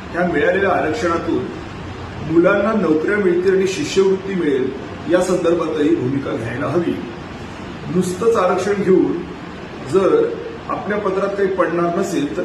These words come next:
ते काही उपयोगाचं नाहीये. प्रत्यक्षात काहीतरी पदरात पडायला हवं,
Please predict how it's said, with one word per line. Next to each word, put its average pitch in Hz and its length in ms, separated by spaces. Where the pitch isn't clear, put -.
ते 190 40
काही 180 160
उपयोगाचं 170 460
नाहीये. 190 220
प्रत्यक्षात 220 580
काहीतरी 185 300
पदरात 165 340
पडायला 147 520
हवं, 170 400